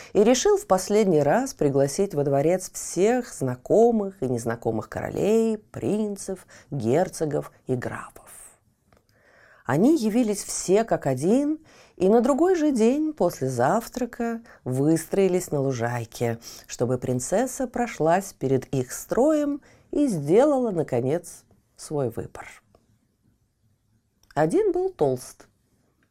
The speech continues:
и она сказала: «Хм, зачем мне этот пивной бочонок?» Другой был худ и тощ.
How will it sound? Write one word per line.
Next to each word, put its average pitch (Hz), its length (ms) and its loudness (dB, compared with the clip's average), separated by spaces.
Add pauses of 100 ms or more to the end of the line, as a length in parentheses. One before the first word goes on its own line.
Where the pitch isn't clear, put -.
(340)
и 123 60 -6
она 139 200 -4
сказала: - 600 -12 (640)
«Хм, 453 60 0 (640)
зачем 269 420 0
мне 370 160 2
этот 302 240 -2 (160)
пивной 285 400 2
бочонок?» 269 640 -4 (1120)
Другой 254 420 4
был 359 220 2
худ 320 340 4
и 330 60 4
тощ. - 640 -2